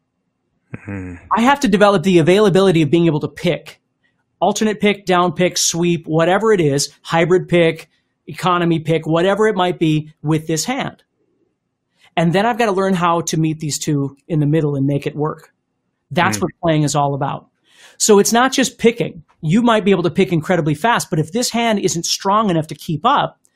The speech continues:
Speaker 2: it's not gonna make any difference. So it isn't always just about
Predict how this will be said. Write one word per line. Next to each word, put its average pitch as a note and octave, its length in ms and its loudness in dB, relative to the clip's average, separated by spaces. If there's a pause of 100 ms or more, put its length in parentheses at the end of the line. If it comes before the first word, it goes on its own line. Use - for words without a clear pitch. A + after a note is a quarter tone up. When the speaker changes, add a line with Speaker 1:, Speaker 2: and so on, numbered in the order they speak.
(160)
Speaker 2:
it's - 120 -12
not A3+ 160 0
gonna F3 120 2
make D#3 200 0
any C#3 120 -2
difference. - 540 -6 (460)
So G#3+ 240 2
it G#3+ 100 4
isn't D4+ 240 0
always A3 420 4
just G#3+ 200 -2
about E3+ 420 -2